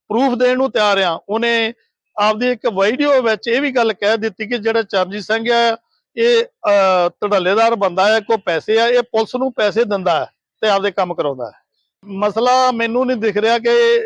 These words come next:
ਜਿਹੜੀ ਆਪ ਸਰਕਾਰ ਹੈ, ਇਹ ਹਰ ਪਾਸੋਂ ਫੇਲ ਆ। ਸੋ ਇਹਨਾਂ ਨੇ, ਅਸੀਂ ਹੁਣ ਐਨ ਆਰ ਆਈ ਆ, ਵੀਰ ਆ ਕੇ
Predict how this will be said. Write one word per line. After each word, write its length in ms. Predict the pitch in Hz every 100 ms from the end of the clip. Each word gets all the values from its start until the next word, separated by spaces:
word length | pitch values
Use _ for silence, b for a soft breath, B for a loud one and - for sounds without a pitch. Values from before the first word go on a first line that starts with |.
| 196
ਜਿਹੜੀ 240 | 208 220
ਆਪ 260 | 196 180 214
ਸਰਕਾਰ 440 | 226 202 190 185
ਹੈ, 240 | 214 220 208
ਇਹ 60 |
ਹਰ 240 | 143 208 196
ਪਾਸੋਂ 320 | 208 180 196 196
ਫੇਲ 300 | 151 185 208
ਆ। 160 | 185 - _ _ _ _ _ _
ਸੋ 220 | - 226 220
ਇਹਨਾਂ 260 | 220 233
ਨੇ, 380 | 233 233 226 220 _ _ -
ਅਸੀਂ 180 | 185 240
ਹੁਣ 120 | 240
ਐਨ 200 | 233 220
ਆਰ 120 | 240 240
ਆਈ 120 | 233
ਆ, 180 | 226 220 - 196 190 175
ਵੀਰ 180 | 190 220
ਆ 220 | 190 180
ਕੇ 380 | 175 220 196